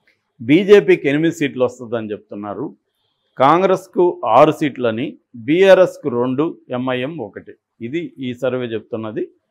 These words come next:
ఇక ఓట్ల షేర్కి వచ్చేసరికి ఇది ఒక విచిత్రం. మామూలుగా బీజేపీకి ఎనిమిది సీట్లు, కాంగ్రెస్కి ఆరు కదా, కానీ ఓటు పర్సెంటేజ్ తీసుకున్నప్పుడు కాంగ్రెస్కి ముప్పై నాలుగు పర్సెంట్, బీజేపీకి ఇరవై ఎనిమిది పర్సెంట్.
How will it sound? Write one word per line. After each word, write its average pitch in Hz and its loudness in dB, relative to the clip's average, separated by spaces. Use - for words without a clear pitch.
ఇక 160 -6
ఓట్ల 180 2
షేర్కి 180 2
వచ్చేసరికి 160 -4
ఇది 147 -4
ఒక 139 -6
విచిత్రం. 131 -6
మామూలుగా 147 0
బీజేపీకి 175 0
ఎనిమిది 165 2
సీట్లు, 175 -2
కాంగ్రెస్కి 165 0
ఆరు 151 6
కదా, 139 -2
కానీ 175 -2
ఓటు 185 0
పర్సెంటేజ్ 180 -2
తీసుకున్నప్పుడు 147 -4
కాంగ్రెస్కి 175 -2
ముప్పై 131 -2
నాలుగు 165 -2
పర్సెంట్, 156 -8
బీజేపీకి 180 0
ఇరవై 151 2
ఎనిమిది 131 -6
పర్సెంట్. 92 -16